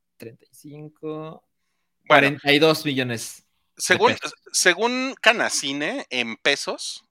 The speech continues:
Speaker 2: en
Speaker 1: Ujú.
Speaker 2: pesos, pesos,
Speaker 1: Ujú.
Speaker 2: eh, Spider-Man Sin Camino a Casa hizo mil quinientos treinta y cinco millones.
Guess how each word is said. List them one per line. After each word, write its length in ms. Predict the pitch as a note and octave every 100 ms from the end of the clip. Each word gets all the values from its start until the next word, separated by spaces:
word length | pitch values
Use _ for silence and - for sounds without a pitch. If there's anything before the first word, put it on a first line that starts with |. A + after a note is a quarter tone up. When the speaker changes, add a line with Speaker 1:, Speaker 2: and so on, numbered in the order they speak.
| _
Speaker 2:
en 100 | - A#2
Speaker 1:
Ujú. 80 |
Speaker 2:
pesos, 320 | - C#3 E3 -
pesos, 420 | A#2+ A2 F3 - _ -
Speaker 1:
Ujú. 260 | A#2 G#2 A#2+
Speaker 2:
eh, 160 | E3+ A#2+
Spider-Man 760 | - - D#3 E3+ E3+ E3 E3+ E3
Sin 140 | B2+
Camino 280 | G#2+ A2 B2+
a 40 | B2+
Casa 240 | B2 C#3
hizo 200 | B2+ -
mil 200 | A#2+ B2+
quinientos 440 | - B2 A2+ B2+
treinta 260 | - G2+ F#2
y 40 |
cinco 280 | F2 G#2+ -
millones. 460 | A2+ G2 E3 B3+